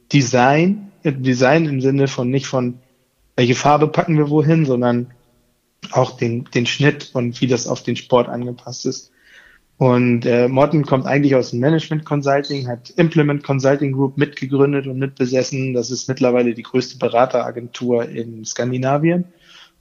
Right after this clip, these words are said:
Und er kommt aus einer Arbeiterfamilie und hat sich zu hoch gearbeitet im Laufe der Jahre und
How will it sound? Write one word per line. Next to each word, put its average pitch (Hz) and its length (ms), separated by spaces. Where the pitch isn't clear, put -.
Und 127 680
er 123 180
kommt 143 280
aus 127 200
einer 120 380
Arbeiterfamilie 127 720
und 127 120
hat 131 160
sich - 280
zu 135 180
hoch 147 200
gearbeitet 120 800
im 123 160
Laufe 120 320
der 120 140
Jahre 123 500
und 131 480